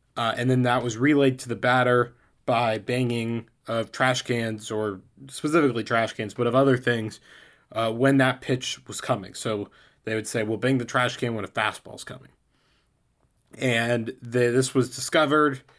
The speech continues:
and it was found out, you know, the, the level of involvement.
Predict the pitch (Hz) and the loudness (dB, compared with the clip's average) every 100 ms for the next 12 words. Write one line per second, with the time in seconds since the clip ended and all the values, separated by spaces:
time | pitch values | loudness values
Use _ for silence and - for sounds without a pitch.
0 | _ _ _ - 113 113 110 104 101 - | _ _ _ -4 -2 0 0 0 -6 -12
1 | - 113 113 107 - - 123 117 113 127 | -12 -10 -6 -6 -4 -2 -2 0 0 2
2 | 123 120 - _ 135 113 104 98 104 104 | 2 0 -6 _ -12 -8 -8 -8 -10 -6
3 | 110 135 127 117 107 104 151 170 143 147 | 0 2 4 2 -2 0 4 4 4 0
4 | 151 | -2